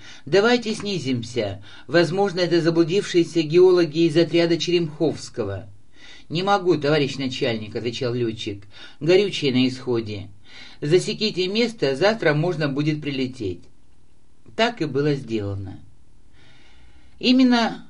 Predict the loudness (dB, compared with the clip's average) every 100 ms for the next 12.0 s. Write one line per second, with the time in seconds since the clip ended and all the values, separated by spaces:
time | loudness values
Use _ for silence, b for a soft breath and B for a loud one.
0 | -14 -8 -2 -2 0 0 2 2 2 2
1 | -2 0 -2 -2 -2 2 2 4 2 2
2 | 0 0 2 -2 -2 -4 -4 -4 -6 -6
3 | 0 0 -2 -6 -2 -2 -2 -6 B B
4 | -4 0 0 0 -2 -2 -2 -4 -4 0
5 | 0 0 -4 0 -2 -2 -2 0 -2 -2
6 | -2 0 -2 -6 -2 -2 -2 -10 -14 -18
7 | -20 -20 -20 -20 -20 -20 -20 -20 -20 -20
8 | -20 -20 -20 B B B -2 0 2 2
9 | 0 -2 0 0 0 -2 -2 0 0 0
10 | 2 0 0 2 2 2 0 B B B
11 | B -6 0 4 4 4 0 -2 -2 -6